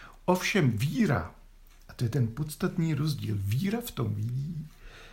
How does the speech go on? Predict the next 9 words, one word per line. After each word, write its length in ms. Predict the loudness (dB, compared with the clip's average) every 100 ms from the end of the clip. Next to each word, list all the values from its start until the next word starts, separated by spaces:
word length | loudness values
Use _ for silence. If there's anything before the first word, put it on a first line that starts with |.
| -20 -10
bláznovství 1080 | -2 0 0 2 2 0 -2 -6 -4 -4 -6 -14 -20 -10
lásky. 540 | -6 -6 -8 -12 -16 -18 -12
Kdo 260 | -4 0 2
miluje, 720 | 2 2 2 2 0 -2 -6 -10 -20 -20 -8
ten 280 | 0 2 2 -2
o 100 | -6
tom 200 | -2 -2
ví 320 | -2 -4 -8 -12 -14
své. 440 | -12 -8 -10 -12